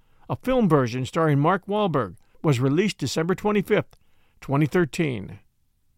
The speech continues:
In twenty ten, Luttrell established the Lone Survivor Foundation. The mission of the foundation, headquartered in Houston, Texas,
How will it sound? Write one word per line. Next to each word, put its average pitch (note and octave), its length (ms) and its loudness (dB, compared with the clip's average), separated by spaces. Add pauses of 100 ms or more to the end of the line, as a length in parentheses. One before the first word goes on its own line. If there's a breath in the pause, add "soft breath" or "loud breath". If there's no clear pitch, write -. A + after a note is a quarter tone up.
(420 soft breath)
In C#3 120 -4
twenty A3 300 0
ten, G#3+ 360 2 (240 soft breath)
Luttrell A3 360 2
established G3 480 -2
the D#3 80 -2
Lone F#3 280 0
Survivor F#3+ 460 0
Foundation. B2+ 640 0 (640 soft breath)
The C3 80 -4
mission G#3 320 -2
of A3 80 -4
the F3+ 80 -2
foundation, F3+ 680 -2 (300)
headquartered F#3+ 440 0
in C#3+ 100 0
Houston, G3 340 -2
Texas, - 520 -6